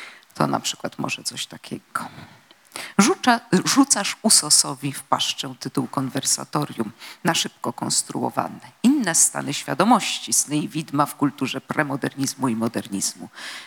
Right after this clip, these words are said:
Tytuł jak tytuł, zawartość nieprzypadkowa, ulubione tropy. Ciekawie robi się, gdy dostajesz maila. Szanowna pani, ofertę spotkań znalazłam na stronie pani instytucji, w szablonie, którego nie umiem otworzyć.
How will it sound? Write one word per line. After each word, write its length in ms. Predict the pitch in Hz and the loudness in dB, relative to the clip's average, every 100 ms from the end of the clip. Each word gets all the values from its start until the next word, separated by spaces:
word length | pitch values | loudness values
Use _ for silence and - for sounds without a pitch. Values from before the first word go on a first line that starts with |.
| - - | -20 -10
Tytuł 260 | - 175 | -2 0
jak 200 | 170 202 | 2 2
tytuł, 400 | - 311 - - - - _ | 4 4 4 -6 -10 -20 _
zawartość 540 | - 151 - - - | 4 6 4 0 -8
nieprzypadkowa, 760 | 165 - - 165 - - 147 - - | -4 -2 0 0 0 0 0 -2 -4
ulubione 480 | - - - - - | 0 0 0 -2 -2
tropy. 400 | - 156 147 - - _ _ - - - | -2 -4 -4 -12 -20 _ _ -16 -14 -8
Ciekawie 640 | - 220 - 381 349 262 240 | 0 0 2 0 2 2 4
robi 360 | 165 196 196 | 4 2 -2
się, 300 | 196 - 196 | -4 -4 -4
gdy 220 | 175 - 139 | -4 0 0
dostajesz 680 | - - - 101 104 98 - | 0 -2 -2 -4 -6 -6 -6
maila. 420 | 101 92 - - - _ _ _ - | -8 -10 -12 -14 -14 _ _ _ -8
Szanowna 520 | - 262 311 285 269 | 2 2 4 2 0
pani, 400 | 247 135 - 127 - _ _ - - - | 2 0 0 -6 -12 _ _ -12 -6 0
ofertę 500 | - 370 370 339 254 | 4 4 2 4 6
spotkań 560 | - 381 370 - 277 | 6 4 2 4 4
znalazłam 760 | 294 202 240 262 254 240 247 226 | 6 6 6 6 4 4 2 4
na 100 | 208 | 4
stronie 440 | - - 226 214 | 2 2 2 4
pani 320 | - 220 220 - | 4 6 6 6
instytucji, 1000 | 220 165 - 190 - 180 - - - - | 8 8 6 2 0 0 2 0 -2 -4
w 100 | - | 2
szablonie, 540 | - 160 202 262 202 | 4 4 4 4 2
którego 420 | - - 170 151 | -2 -2 -2 0
nie 160 | 147 147 | 0 0
umiem 360 | - 131 123 - | 0 0 0 -2
otworzyć. 640 | 127 - - - - - | -4 -2 -2 -4 -8 -12